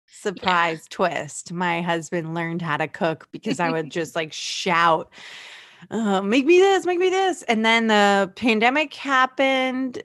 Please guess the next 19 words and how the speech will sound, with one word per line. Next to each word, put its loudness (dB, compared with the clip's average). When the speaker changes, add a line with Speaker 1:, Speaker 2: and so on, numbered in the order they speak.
Speaker 2:
um, 2
while -2
I -2
was -4
pregnant. -4
Like, 0
I 4
was -4
touring 2
and -2
doing, 2
like, -4
a 2
one-woman 0
show 0
while 2
I 2
was, -4
like, -2